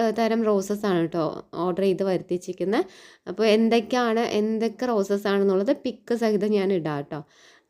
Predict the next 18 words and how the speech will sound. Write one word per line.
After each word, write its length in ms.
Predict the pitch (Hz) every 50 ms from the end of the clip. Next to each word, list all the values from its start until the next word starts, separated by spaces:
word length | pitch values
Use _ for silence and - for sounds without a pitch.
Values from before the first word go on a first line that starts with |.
| -
അപ്പോൾ 300 | - - - 202 214 220 220
ഞാൻ, 320 | 214 220 202 202 202 220
എനിക്ക് 380 | 247 - 202 220 214 214 - -
കാണാതിരിക്കാൻ 720 | 247 226 214 202 208 214 220 254 220 208 208 220 220 240
പറ്റുന്നില്ല. 520 | 220 196 208 - 196 208 196 180 175 170 -
ആ, 100 | - 180
വന്നത് 420 | 180 180 180 175 190 196 208 214 226
ഞാൻ 220 | 233 226 226 220
വേഗം 480 | 214 208 202 196 196 202 214 226 240 214
അൺബോക്സ് 440 | 185 185 180 185 185 185 - -
ചെയ്തു. 440 | - 185 180 160 147 170 208 285 - - - - - - - _ _ - -
ആ, 140 | - 147 165
അപ്പോൾ 160 | 170 175 190
വേഗം 300 | 202 202 196 180 214 226
വീഡിയോ 300 | 220 208 196 175 202 196
എടുത്ത് 220 | 190 202 202 214
വെച്ചതാണ് 560 | 214 185 185 - 170 175 165 160 156 156 156
ട്ടോ. 180 | 151 - 156 156